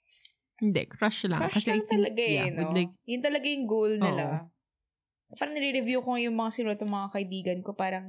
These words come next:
Speaker 2: like, hindi nila sinusulat kung sino yung celebrity crush. But they really put kung sino yung crush, crush nila. Like, tingnan mo, may nagay pa niya dito. Initials, R G S G.
Speaker 1: Well, number one, again, um,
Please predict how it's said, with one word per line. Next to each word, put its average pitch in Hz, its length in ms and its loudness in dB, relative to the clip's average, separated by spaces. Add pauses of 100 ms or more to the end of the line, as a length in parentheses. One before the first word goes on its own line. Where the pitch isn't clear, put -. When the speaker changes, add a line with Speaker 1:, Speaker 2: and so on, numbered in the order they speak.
Speaker 2:
like, 185 180 -6
hindi 196 220 -8
nila 190 160 -6
sinusulat 190 680 -6 (420)
kung 233 180 -8
sino 220 280 0
yung 208 180 2
celebrity 185 560 -2
crush. 170 280 -6
But 220 180 -6
they 285 100 -2
really 277 460 -2 (440)
put - 280 -4
kung 339 180 -6
sino 294 380 0
yung 277 320 -8
crush, - 480 -4
crush 208 320 -4
nila. 156 440 -2
Like, 151 300 -4
tingnan 143 300 -6
mo, 151 120 -8
may 156 160 -10
nagay 160 280 -2
pa 170 160 -2
niya 170 120 -2
dito. 165 680 -4
Initials, 202 680 0
R 196 220 0
G 196 240 0
S - 240 0
G. 190 240 -6
Speaker 1:
Well, 226 320 6
number 233 340 4
one, 175 320 2
again, 160 720 -2
um, 160 560 0